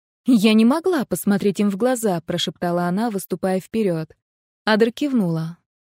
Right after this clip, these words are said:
«Пойдём позавтракаешь», пригласила она. «Может, я лучше на кухне», пробормотала Агнес. «Разумеется», кивнула Адер,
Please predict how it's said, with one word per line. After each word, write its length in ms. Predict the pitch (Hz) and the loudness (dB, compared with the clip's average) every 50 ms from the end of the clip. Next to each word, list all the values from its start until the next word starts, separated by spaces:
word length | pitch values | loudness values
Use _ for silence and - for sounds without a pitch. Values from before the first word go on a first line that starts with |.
| _ _ - | _ _ 0
«Пойдём 360 | - 240 247 226 254 254 254 | 2 2 4 4 4 2 4
позавтракаешь», 800 | - 302 302 294 269 208 175 - 175 165 - 180 170 165 - - | 2 0 0 2 0 0 0 -2 -4 -4 -2 -2 -2 -2 -4 -6
пригласила 540 | - 175 175 160 175 175 - - 180 170 170 | -6 -6 -4 -2 -2 -2 -2 -2 -4 -4 -2
она. 340 | 170 170 170 170 165 170 170 _ _ _ _ _ _ _ _ _ _ _ _ _ - | -2 -2 -4 -4 -6 -8 -10 _ _ _ _ _ _ _ _ _ _ _ _ _ 2
«Может, 360 | 233 240 247 233 254 226 - | 4 4 4 4 2 0 2
я 140 | 254 254 254 | 2 2 4
лучше 240 | 262 247 - - | 2 2 0 -2
на 140 | 285 320 349 | -2 -2 -2
кухне», 460 | - - 311 240 - - 202 190 185 | -2 0 -2 -2 0 -2 -2 -2 -2
пробормотала 840 | - _ - 185 185 160 185 185 180 180 - 180 175 175 180 180 175 | -4 _ -2 -2 -2 0 0 0 0 -2 -2 -2 -2 0 0 -2 -2
Агнес. 400 | 170 160 175 175 175 - - _ _ _ _ _ _ _ _ _ _ _ _ _ _ _ - | -4 -4 -4 -6 -6 -8 -12 _ _ _ _ _ _ _ _ _ _ _ _ _ _ _ 0
«Разумеется», 840 | 233 220 226 220 214 277 320 339 320 277 202 175 156 - - 175 165 | 4 4 4 4 4 0 0 0 0 0 0 -2 -2 -2 -4 -4 -4
кивнула 520 | - 196 180 160 175 180 175 175 190 226 | -2 -2 -4 -2 0 -2 0 0 0 0
Адер, 220 | 247 208 196 180 | 0 0 -2 -2